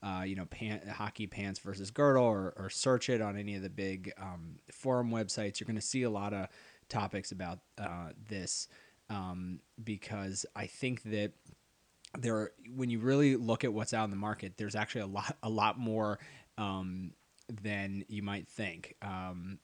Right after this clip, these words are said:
and, uh, it's such a personal preference, uh, piece of equipment. Um,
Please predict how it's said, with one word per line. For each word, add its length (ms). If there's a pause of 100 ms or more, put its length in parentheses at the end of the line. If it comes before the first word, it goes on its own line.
(120)
and, 560 (320)
uh, 340 (300)
it's 200
such 260
a 80
personal 640
preference, 880 (460)
uh, 400 (260)
piece 240
of 100
equipment. 600 (100)
Um, 580